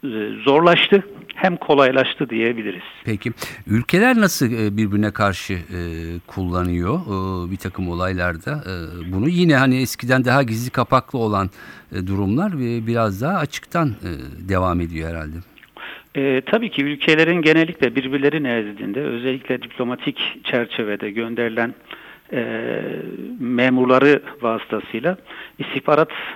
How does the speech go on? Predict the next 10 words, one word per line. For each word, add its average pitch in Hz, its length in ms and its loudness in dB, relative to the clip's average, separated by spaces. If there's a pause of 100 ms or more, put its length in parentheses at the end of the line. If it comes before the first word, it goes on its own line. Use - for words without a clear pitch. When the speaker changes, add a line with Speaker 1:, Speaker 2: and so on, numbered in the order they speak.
Speaker 1:
e, 131 260 -6
temsiliyeti 123 640 0
vardır. 123 260 4
Yani 127 420 2 (400)
ülkeler 139 520 2
birbirleriyle 135 520 0
istihbarat 143 640 0
alanda 117 320 0
eğer 120 240 0
bir 123 140 -6